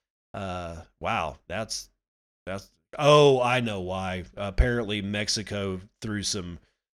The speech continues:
threw some shade on the possibility that it was gonna go through an oil production cut. So that always rattles the market. Let's see what Bitcoin's doing because, yes, Bitcoin took a dump, okay?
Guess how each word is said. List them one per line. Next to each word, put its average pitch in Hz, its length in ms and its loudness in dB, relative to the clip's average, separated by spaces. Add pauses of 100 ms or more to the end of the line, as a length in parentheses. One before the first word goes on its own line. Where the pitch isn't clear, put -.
(120)
threw 135 140 4
some 117 220 -2
shade 117 380 2
on 104 120 0
the 98 80 -4
possibility 101 720 -2
that 95 140 -6
it 95 80 -10
was 95 160 -10
gonna 95 160 -6
go 92 160 -6
through 92 160 -8
an 90 100 -8
oil 90 220 -8
production 85 560 -12
cut. 82 340 -12
So 85 380 -6
that 98 260 -6
always 90 380 -8
rattles 87 400 -8
the 87 80 -12
market. 90 460 -10 (360)
Let's 139 140 -2
see 170 100 2
what 85 160 -2
Bitcoin's 98 460 -8
doing 98 260 -8
because, 95 320 -8
yes, 107 320 -2
Bitcoin 107 480 -6
took 117 200 -6
a 156 60 -4
dump, 117 380 -6
okay? 90 440 -12